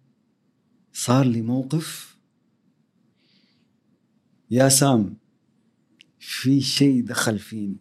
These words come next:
والله العظيم، قسمًا بالله، إني أنا صادق في هذا الكلام. أنا حسيت في شيء دخل، ضرب في صدري هنا.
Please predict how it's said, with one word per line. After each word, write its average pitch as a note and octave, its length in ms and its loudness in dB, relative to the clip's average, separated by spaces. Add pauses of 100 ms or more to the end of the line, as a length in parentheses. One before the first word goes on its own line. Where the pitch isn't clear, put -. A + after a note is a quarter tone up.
(300)
والله G#2+ 480 0
العظيم، G#2 600 -10 (680)
قسمًا A2+ 340 -2
بالله، G2+ 600 -8 (580)
إني G#2+ 320 -2
أنا F#2+ 120 -8
صادق A2 420 -8
في G2 140 -12
هذا F#2 140 -14
الكلام. F2 380 -20 (1600)
أنا G#2 140 -2
حسيت A#2+ 420 0
في G#2 180 -10
شيء C3 280 -2
دخل، A#2 420 -2 (680)
ضرب A#2+ 220 4
في - 140 -10
صدري F#2+ 360 -4
هنا. F2 240 -14